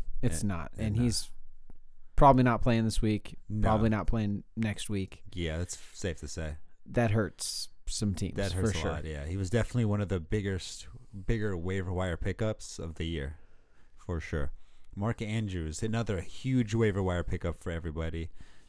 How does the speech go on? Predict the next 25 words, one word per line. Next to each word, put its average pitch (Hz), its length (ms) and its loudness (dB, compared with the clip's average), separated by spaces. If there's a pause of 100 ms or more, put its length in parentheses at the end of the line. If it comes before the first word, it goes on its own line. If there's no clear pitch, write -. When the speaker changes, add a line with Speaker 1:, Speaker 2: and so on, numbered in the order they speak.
Speaker 2:
Had 113 260 0
a 117 40 -2
knee 123 240 2
injury. 110 300 2
It's 104 140 -2
considered 113 440 0
minor. 92 680 0 (800)
Probably 113 560 2
already 101 240 2
questionable 110 720 0
to - 160 -6
play 104 240 0
this 104 220 -2
week. 127 320 -2 (320)
I'm 113 240 -2
gonna 101 220 0
say 82 220 -4
no. 71 280 -6
Speaker 1:
They're, 120 240 4
they're 123 180 6
probably 113 300 8
gonna 101 160 2
try 95 300 2
and 95 240 -2
just - 180 -6